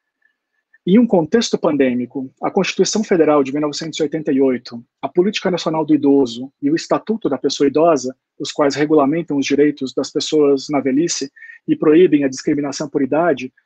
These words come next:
se tornam repentinamente sem efeitos, suspensos,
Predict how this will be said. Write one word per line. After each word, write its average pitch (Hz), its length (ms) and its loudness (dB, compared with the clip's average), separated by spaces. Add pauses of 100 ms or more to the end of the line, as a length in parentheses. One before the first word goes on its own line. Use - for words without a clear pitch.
se - 200 -2
tornam 165 500 0
repentinamente 156 800 -2
sem 139 180 -2
efeitos, 156 640 -4
suspensos, - 800 -4